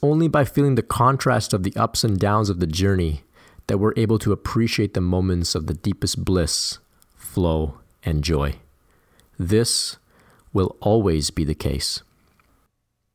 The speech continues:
So go ahead and use this message today as a little bit of a permission slip so that you can enjoy the full process of the spiritual awakening path, the highs, the lows, and everything in between.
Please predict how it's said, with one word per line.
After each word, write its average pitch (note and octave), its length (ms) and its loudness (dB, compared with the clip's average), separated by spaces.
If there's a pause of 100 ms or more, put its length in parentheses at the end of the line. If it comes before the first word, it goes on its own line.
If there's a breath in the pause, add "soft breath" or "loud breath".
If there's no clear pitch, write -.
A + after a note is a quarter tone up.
(180)
So - 180 -2
go D3 260 6
ahead D#3 200 6
and G2 200 2
use A#2 300 6
this G#2+ 280 4
message G2+ 480 2
today F#2 580 4
as G2 120 2
a G#2 60 6
little A2 280 6
bit G#2 180 6
of F#2+ 100 4
a F#2 80 4
permission G2 500 2
slip - 400 -2 (560 soft breath)
so - 180 -4
that G#2 220 2
you A#2+ 200 4
can D#3 140 4
enjoy G2+ 680 6 (240)
the F#2+ 100 0
full A#2+ 320 4
process F#2 580 2
of F2+ 120 0
the F2 80 -2
spiritual F#2 420 0
awakening E2+ 440 -2
path, E2 500 -4 (680 soft breath)
the - 100 -2
highs, G2 480 4
the F#2+ 100 4
lows, F#2 720 4 (400)
and G2 120 -2
everything F2+ 320 0
in E2+ 120 -2
between. D#2+ 440 -4